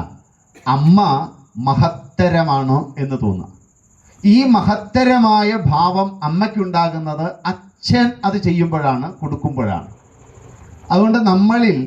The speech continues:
മക്കൾ ഉണ്ടാകുന്നത് വരെ ഭാര്യ, ഭർത്താവ്, കാമുകൻ, കാമുകി, നല്ല കാര്യം. പക്ഷെ മക്കൾ ഉണ്ടായിക്കഴിഞ്ഞാൽ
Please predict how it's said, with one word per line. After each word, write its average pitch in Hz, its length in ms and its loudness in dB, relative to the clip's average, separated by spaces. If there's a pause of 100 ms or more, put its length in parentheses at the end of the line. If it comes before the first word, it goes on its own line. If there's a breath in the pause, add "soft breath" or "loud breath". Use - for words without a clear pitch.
(420)
മക്കൾ 247 360 0 (100)
ഉണ്ടാകുന്നത് 240 680 2 (100)
വരെ 202 200 2 (300)
ഭാര്യ, 175 380 0 (240)
ഭർത്താവ്, 165 560 0 (180)
കാമുകൻ, 170 480 -2 (120)
കാമുകി, 165 440 -4 (200)
നല്ല 190 280 -10 (140)
കാര്യം. 151 280 -12 (540 soft breath)
പക്ഷെ - 260 -2 (120)
മക്കൾ 262 340 -2 (100)
ഉണ്ടായിക്കഴിഞ്ഞാൽ 226 840 0